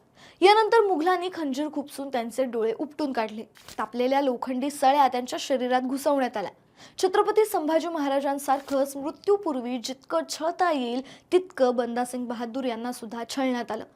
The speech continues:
शेवटी त्यांच्या शरीराचे तुकडे करण्यात आले. मुघल साम्राज्याचा जितका तामझाम होता तेवढाच त्यांनी क्रूरतेचा कळस गाठला होता. पण बंदा सिंग बहादूर यांनी बहादुरीने बलिदान दिलं.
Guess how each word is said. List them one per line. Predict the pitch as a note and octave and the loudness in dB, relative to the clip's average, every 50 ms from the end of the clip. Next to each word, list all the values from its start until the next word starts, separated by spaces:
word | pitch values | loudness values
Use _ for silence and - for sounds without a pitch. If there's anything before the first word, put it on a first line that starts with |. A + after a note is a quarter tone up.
| _ _ - | _ _ -4
शेवटी | - B3 A3+ A3+ B3+ | -4 -2 -2 -2 -2
त्यांच्या | A#3+ A#3+ A#3+ A#3 B3+ B3+ | -4 -4 -4 -2 -4 -4
शरीराचे | - B3+ A#3 A#3 B3 B3+ B3+ B3+ - C#4+ | -4 -4 -4 -2 -2 -2 -2 -4 -4 -6
तुकडे | C#4+ - - - - C4 E4+ | -8 -8 -4 2 4 4 4
करण्यात | F#4 F#4 E4 D#4 D#4 D4+ D4 C#4 | 6 4 2 2 2 0 0 -2
आले. | B3+ B3 B3 - - _ _ _ - | -2 -2 -4 -8 -12 _ _ _ -2
मुघल | C#4 D4+ D#4+ D4+ G#4 A4+ A#4 | 0 2 6 6 8 8 8
साम्राज्याचा | A4+ G#4+ F#4 D#4+ D#4 D#4+ D#4 C4 D4+ C#4+ C#4 C#4 C#4 C4+ D4 | 6 4 4 4 4 4 4 4 2 0 2 2 2 2 2
जितका | C4+ C4 B3+ - _ - C#4+ D4+ D4 - | 2 -2 -6 -6 _ 2 2 2 4 4
तामझाम | C4+ B3 C4 C4+ C#4 C4+ F4+ G4 F#4+ | 4 4 4 2 0 0 0 0 0
होता | E4+ D4 - C4+ B3 B3+ B3+ - _ | -2 -2 0 0 0 0 0 -2 _
तेवढाच | - C#4+ C#4+ C#4 C#4+ F4+ G#4 G4+ - | -2 0 2 2 2 2 0 2 2
त्यांनी | E4+ C#4+ C4 C#4+ | 2 2 2 0
क्रूरतेचा | D4 G3 - C4+ D4 E4 E4+ D#4+ B3 C4+ B3 - - A#3 C4 | -4 -6 -4 -2 -2 0 0 -2 -2 -2 -4 -2 -2 -4 -4
कळस | C4 - C#4 C4 C4+ C4+ C4+ B3 | 0 2 4 6 6 6 4 2
गाठला | A#3+ A#3 A3+ - B3 A#3 | -2 -4 -4 -4 -4 -6
होता. | A3+ G#3+ - G3+ - - _ - - - - - | -6 -6 -6 -8 -8 -10 _ -20 -20 0 6 10
पण | D#4+ E4+ D#4+ | 10 10 10
बंदा | C#4 D4 D4 D#4+ F#4+ G#4 G#4 | 10 8 8 10 10 8 8
सिंग | G#4 A4 G4 F4 | 8 2 2 4
बहादूर | D#4+ D4 C#4+ B3+ A3+ B3+ C4+ | 4 4 4 4 2 0 0
यांनी | C4+ C4+ C4+ C#4 | 0 2 0 0
बहादुरीने | B3+ A#3 B3+ A#3 D4 E4 C4+ D4+ B3+ A#3+ A3+ A#3 B3+ | 0 -2 0 2 2 2 2 0 -2 -4 -4 -4 -2
बलिदान | B3 C4+ C4 C4 B3+ B3 A#3+ A#3 A3+ | 2 2 4 4 4 2 0 0 -2
दिलं. | G#3 G3+ - | -6 -8 -8